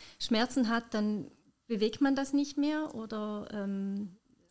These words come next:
wird sogar vielleicht, wenn etwas gebrochen ist, geschient und, äh, sechs Wochen ruhig gestellt. Und ich hab die Erfahrung machen dürfen, dass in der Bewegung bleiben so viel schnellere und, ähm, wie soll ich sagen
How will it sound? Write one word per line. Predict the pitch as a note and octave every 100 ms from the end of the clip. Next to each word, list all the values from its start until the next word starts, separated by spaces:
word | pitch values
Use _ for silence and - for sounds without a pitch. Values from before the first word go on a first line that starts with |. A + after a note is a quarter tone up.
| _ _ _ A3
wird | A3+ A3+
sogar | A3+ A3 G#3
vielleicht, | - G#3 G3+ G3+ - -
wenn | G#3+
etwas | G3+ G3+ -
gebrochen | G3+ - G3+ A3 G3+
ist, | F#3+ -
geschient | G3+ - - A#3 C#4 C#4
und, | - G#3 G3+
äh, | G3 G3
sechs | A3+ A3 -
Wochen | G#3 G#3+
ruhig | G3 B3+ C#4
gestellt. | A#3 - A#3 C4+ - _ _ _ - - - - _ _ _
Und | - A3+
ich | G#3+ A3+
hab | B3 A3 - - _ _ -
die | A3+
Erfahrung | G3+ A3 A3 A#3
machen | G#3+ A3+ G#3+
dürfen, | G#3+ -
dass | G#3+ G3+ - - - - _ _ _ _ _ _ _ -
in | A#3+
der |
Bewegung | G3+ A3+ A#3+ C#4 C#4+
bleiben | A#3+ B3 B3 B3
so | B3 B3
viel | B3 B3 B3+ C4 - - _
schnellere | - A#3+ A#3 B3 B3 A#3+ -
und, | A3 G#3 - - D3
ähm, | G3+ G3+ G3 G3+ G3+ G3+ F#3+ _ _ - - _ _ _ _ _ _ _ _ _ _ _
wie | -
soll | A#3
ich | A3
sagen | - G3+ G3 G3+